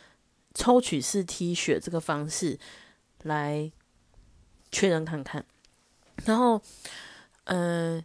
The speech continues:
因为我之前买过裤子的福袋嘛，但是由于裤子对我来说也是像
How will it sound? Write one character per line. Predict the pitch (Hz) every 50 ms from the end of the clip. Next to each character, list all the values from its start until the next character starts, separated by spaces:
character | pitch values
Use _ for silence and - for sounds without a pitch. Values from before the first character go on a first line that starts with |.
| - _ _ _ _ _ _
因 | - 233 262
为 | 269 240
我 | 175
之 | 165 - 202
前 | 208 185 180
买 | 170 143 139
过 | 135 - 190 185
裤 | - - 214 196
子 | 180 - 156
的 | 143
福 | 143 - - 139 139
袋 | - - 170 147 131
嘛， | 127 - - - - 156 - _ _ _ _ _ _
但 | - 214 220
是 | 214 233 226 214 190 - - - - - - - - _ _
由 | - 175 180 196
于 | 202 185 175
裤 | - - 247 226
子 | 202 175 165
对 | - 208
我 | 190 165
来 | 151 143 139 151
说 | 151 - 175 170
也 | 165 147
是 | 139 - - 185 185 175 170 165
像 | 156 - 202 185 180